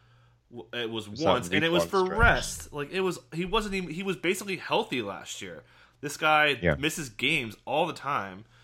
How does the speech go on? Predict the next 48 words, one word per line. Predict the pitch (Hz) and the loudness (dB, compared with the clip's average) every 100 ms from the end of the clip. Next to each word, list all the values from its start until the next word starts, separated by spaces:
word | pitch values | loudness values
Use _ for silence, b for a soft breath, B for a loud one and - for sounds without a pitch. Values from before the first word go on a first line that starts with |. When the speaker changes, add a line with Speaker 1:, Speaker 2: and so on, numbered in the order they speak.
| _ | _
Speaker 1:
and | 127 | -6
so | 120 139 | 0 0
we're | |
talking | 143 156 156 | 2 0 0
about | 139 135 | 0 0
sixty | - 160 - | -2 -6 -6
games | 123 131 143 | 0 0 0
in | 123 | -4
a | 107 | -6
healthy | - 131 135 | -4 -4 -4
season. | 113 117 127 160 156 160 b b - | -6 -6 -4 -6 -10 -16 b b -8
Like, | 113 | 2
I, | 131 127 | 4 4
I | 123 123 | 2 2
just, | 104 95 - - | 2 -6 -12 -16
I, | - | -12
I | 104 - 101 | -12 -12 -16
can't | - 92 | -12 -12
do | 87 90 | -10 -8
it. | 87 - _ _ _ _ _ _ _ _ _ _ _ _ - _ | -8 -12 _ _ _ _ _ _ _ _ _ _ _ _ -8 _
Speaker 2:
Yeah. | 92 90 90 | 6 6 6
Speaker 1:
But, | 123 127 | 0 0
so | 151 | 4
Speaker 2:
Yeah. | 170 | 6
Speaker 1:
we're | 170 | 8
pretty | 226 | 8
much | 202 185 | 8 2
just | - | 0
agreeing | 160 135 143 | 0 2 0
to | 127 | 2
disagree. | 127 - 104 117 110 110 b b - | -2 -2 -2 0 0 -4 b b 0
But | 127 127 | 2 2
so | 147 | 4
you | 147 | 8
would | 170 151 | 12 12
Speaker 2:
Yeah. | - | 12
Speaker 1:
ta-, | 160 | 8
you | |
said | - 180 | 10 10
you | 175 | 10
would | 170 | 6
Speaker 2:
<laughs> | 175 | 6
Speaker 1:
take, | 160 - - - | 4 2 -14 -2
um, | 123 123 120 120 120 _ _ | 2 4 2 0 -6 _ _
Ky-, | 147 | 4
okay, | 143 165 165 113 | 4 2 2 0
so | 113 | 2
that's, | 165 | -4